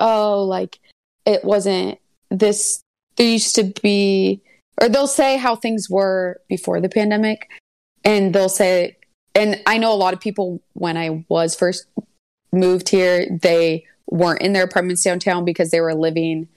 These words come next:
in hall or their homes, and they only came here for work or sports, and then they moved to places that weren't downtown.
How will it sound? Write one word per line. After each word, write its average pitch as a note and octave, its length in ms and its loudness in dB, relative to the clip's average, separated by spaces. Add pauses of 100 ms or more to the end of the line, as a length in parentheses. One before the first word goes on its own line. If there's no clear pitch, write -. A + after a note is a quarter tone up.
(400)
in F3 280 2
hall E3+ 460 0
or F3+ 140 2
their E3 180 0
homes, E3 640 -2 (100)
and F#3 120 2
they E3+ 80 2
only E3 160 0
came E3+ 240 0
here E3+ 240 2
for E3+ 480 0 (340)
work F3+ 300 2
or E3+ 100 2
sports, E3 580 0
and E3 160 -2
then D#3+ 140 0
they D#3+ 100 0
moved D#3+ 600 0 (680)
to E3 100 -4
places E3+ 360 2
that E3+ 160 0
weren't D#3+ 340 0
downtown. D#3+ 640 0